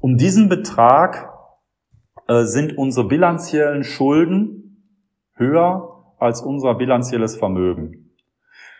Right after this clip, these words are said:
Was bedeutet das? Würde man Schalke heute abschließen oder hätte man Schalke am einunddreißigsten zwölften abgeschlossen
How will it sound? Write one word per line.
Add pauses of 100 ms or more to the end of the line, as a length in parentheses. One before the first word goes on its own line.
(1160)
Was
bedeutet
das?
Würde
man
Schalke
heute
abschließen
oder
hätte
man
Schalke
am
einunddreißigsten
zwölften
abgeschlossen